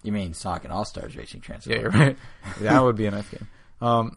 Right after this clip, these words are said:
Speaker 2: Sonic and All-Stars Racing Transform, that one, like, really, like, went all out and had, like, tracks that change every single lap. Like, everything literally transformed. Like, your vehicles actually had, like, great water physics, great flying physics.
Speaker 1: Mm-hmm.
Speaker 2: It felt like you were controlling a plane.
Speaker 1: It was like what you'd imagine
Speaker 2: It was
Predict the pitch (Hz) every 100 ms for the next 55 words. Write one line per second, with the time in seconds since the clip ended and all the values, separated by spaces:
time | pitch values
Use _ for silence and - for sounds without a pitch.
0 | - 120 127 120 117 - 110 110 107 101
1 | 98 - 123 113 113 117 113 110 104 113
2 | 127 127 117 107 104 104 110 113 113 107
3 | 107 107 107 107 101 98 - - - -
4 | _ _ - 110 - - 107 - - -
5 | 117 110 113 107 113 107 104 117 127 120
6 | 143 147 139 127 117 110 104 110 107 101
7 | 107 - 123 113 104 101 104 98 107 104
8 | 123 123 123 117 107 113 107 110 113 107
9 | _ _ _ _ - 104 98 - 113 110
10 | 107 120 123 117 131 113 120 120 - -
11 | - 127 131 127 - 123 117 104 101 90
12 | - 117 110 110 107 110 104 101 - 139
13 | 175 185 170 165 151 143 131 117 110 110
14 | 156